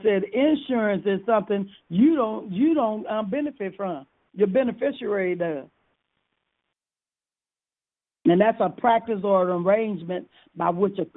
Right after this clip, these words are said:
company or government agency provides a guarantee of compensation for a specified loss,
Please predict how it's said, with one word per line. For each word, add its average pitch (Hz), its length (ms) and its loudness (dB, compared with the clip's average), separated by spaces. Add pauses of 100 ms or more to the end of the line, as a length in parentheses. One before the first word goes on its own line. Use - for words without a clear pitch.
(100)
company 202 640 0 (600)
or 165 120 0
government 190 680 2
agency 175 480 -2
provides 170 680 0 (300)
a 165 100 0
guarantee 170 640 0
of 151 120 -2
compensation 165 800 -4 (680)
for 175 120 4
a 165 120 0
specified 165 680 -2
loss, 156 320 0